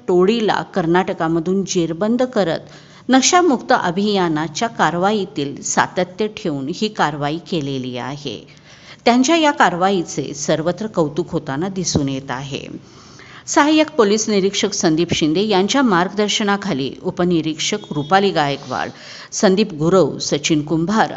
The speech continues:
अभिजित धनगर, अभिजित पाटील, सर्जेराव पवार, राहुल क्षीरसागर, बसवराज कंदकोळ, विनोद चव्हाण, राजेंद्र हारगे आदींच्या पथकाने ही कारवाई केलेली आहे.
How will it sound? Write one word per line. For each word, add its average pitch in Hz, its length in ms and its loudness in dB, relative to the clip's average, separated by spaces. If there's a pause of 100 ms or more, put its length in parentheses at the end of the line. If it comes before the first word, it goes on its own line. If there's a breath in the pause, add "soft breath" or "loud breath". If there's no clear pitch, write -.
अभिजित 175 380 0 (120)
धनगर, 156 460 2
अभिजित 170 520 -2 (140)
पाटील, 151 500 0
सर्जेराव 175 580 0
पवार, 143 520 0 (420 loud breath)
राहुल 220 400 2
क्षीरसागर, 202 760 0
बसवराज 160 680 -2
कंदकोळ, 156 600 0 (460 loud breath)
विनोद 208 320 4
चव्हाण, 165 720 -2
राजेंद्र 175 580 0
हारगे 160 680 -4
आदींच्या 226 460 0
पथकाने 160 540 -2
ही 131 260 -6
कारवाई 143 460 -2
केलेली 135 520 -6
आहे. 135 480 -10